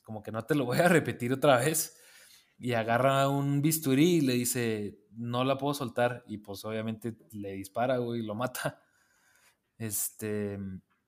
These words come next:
y salva a Ellie, lo detiene Marlene, y Marlene le dice,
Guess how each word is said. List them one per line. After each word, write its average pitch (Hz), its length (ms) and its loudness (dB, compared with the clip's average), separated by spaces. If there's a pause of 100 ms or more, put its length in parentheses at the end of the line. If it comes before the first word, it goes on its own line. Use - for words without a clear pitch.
(200)
y 127 120 -4
salva 113 360 0
a 147 40 6
Ellie, 147 480 -2 (760)
lo 110 300 -2
detiene 110 340 -4
Marlene, 160 760 0 (460)
y 120 100 -6
Marlene 113 460 -2
le 117 120 0
dice, 113 720 -4